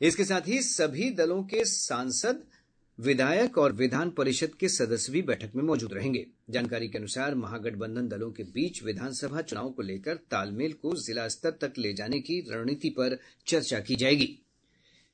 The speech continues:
केंद्रीय जांच ब्यूरो सीबीआई ने दरभंगा वायुसेना स्टेशन पर तैनात सेना के सहायक अभियंता कौशलेश कुमार को पचास हजार रुपए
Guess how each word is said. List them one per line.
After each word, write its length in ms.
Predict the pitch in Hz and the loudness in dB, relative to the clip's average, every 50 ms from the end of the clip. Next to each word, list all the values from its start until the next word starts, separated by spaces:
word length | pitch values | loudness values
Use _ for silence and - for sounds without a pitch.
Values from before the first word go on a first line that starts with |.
| _ _ _ _ _ _ _ - | _ _ _ _ _ _ _ 6
केंद्रीय 400 | 165 180 202 220 220 254 294 302 | 8 8 8 8 8 4 4 4
जांच 300 | 226 220 226 233 233 214 | 6 6 4 4 4 0
ब्यूरो 280 | 202 220 220 240 285 285 | 0 0 0 0 0 0
सीबीआई 460 | - - 208 202 180 202 233 226 233 | 0 0 -2 -2 0 2 2 2 4
ने 120 | 254 294 | 2 0
दरभंगा 520 | 254 180 170 170 175 160 170 196 214 240 247 | 2 2 2 2 2 2 0 0 0 0 0
वायुसेना 580 | 196 185 180 196 190 190 190 185 190 208 202 | 2 2 2 2 2 0 0 0 0 0 0
स्टेशन 400 | 185 - - 160 147 - 190 190 | -2 0 0 -2 -2 -2 -2 -2
पर 140 | 190 226 220 | -2 -2 -2
तैनात 400 | 196 - 143 127 127 139 170 175 | -2 -2 -2 0 0 0 0 -2
सेना 360 | - - 156 143 139 151 160 | -2 -2 0 0 0 -2 -2
के 140 | 151 - 208 | -2 -4 -4
सहायक 420 | - - 131 117 123 139 131 135 | -4 -4 -4 -4 -4 -6 -6 -6
अभियंता 800 | 117 117 117 104 110 123 127 120 110 135 135 175 214 220 - _ | -6 -6 -6 -4 -4 -4 -4 -4 -4 -4 -4 -4 -4 -6 -10 _
कौशलेश 640 | - 143 143 143 - - 170 180 208 214 190 - - | -4 -4 -2 -2 -2 -4 -2 0 0 0 -2 -4 -8
कुमार 380 | - - 127 123 123 135 170 185 | -8 -6 -4 -2 -2 -2 -2 -4
को 360 | 190 - 156 214 240 - - - | -4 -2 -2 -2 -2 -2 -4 -6
पचास 500 | 143 131 - 151 165 196 208 202 - - 139 | -6 -4 -4 -6 -6 -4 -6 -6 -6 -6 -6
हजार 200 | 131 143 147 139 | -4 -2 -2 -2
रुपए 300 | 131 - 135 170 165 | -4 -6 -4 -2 -4